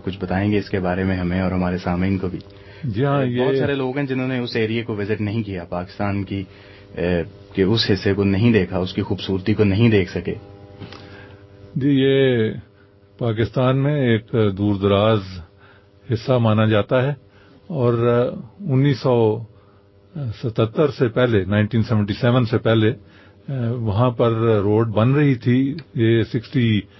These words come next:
Speaker 2: ٹو میں سٹارٹ ہوئی اور اس کو بنانے میں تقریباً پندرہ سال کا عرصہ لگا۔ یہ نہایت دشوار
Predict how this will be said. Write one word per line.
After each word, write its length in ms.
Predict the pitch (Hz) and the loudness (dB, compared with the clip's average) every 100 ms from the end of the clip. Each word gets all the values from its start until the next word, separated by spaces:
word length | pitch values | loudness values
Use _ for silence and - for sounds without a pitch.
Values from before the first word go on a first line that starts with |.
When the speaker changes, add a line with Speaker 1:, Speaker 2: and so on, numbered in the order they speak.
| - - _ _ - 139 110 104 104 - | -20 -20 _ _ -10 -4 -2 -2 -6 -2
Speaker 2:
ٹو 180 | 156 | 0
میں 240 | 160 120 87 - | 2 2 0 -4
سٹارٹ 400 | - 107 113 110 | 0 2 2 2
ہوئی 160 | 123 156 - - - _ _ _ _ _ | 0 0 -6 -20 -20 _ _ _ _ _
اور 220 | 160 120 110 107 107 117 | -4 -2 0 0 0 -2
اس 100 | 110 | -6
کو 140 | - | -2
بنانے 380 | 110 107 104 110 | 0 2 2 2
میں 280 | 110 107 101 95 - | 2 2 0 -6 -16
تقریباً 380 | - 101 104 104 | -10 -4 -2 -2
پندرہ 360 | 98 120 123 131 120 | 0 0 2 0 2
سال 200 | 110 107 | 0 2
کا 180 | 110 | 2
عرصہ 200 | 101 - | 0 0
لگا۔ 320 | 113 101 110 139 _ - - - - | 2 2 2 0 _ -20 -20 -16 -6
یہ 240 | 113 135 | 0 0
نہایت 500 | 120 98 127 143 - | 2 2 2 0 -2
دشوار 600 | 110 101 - 113 123 | -4 -4 0 2 4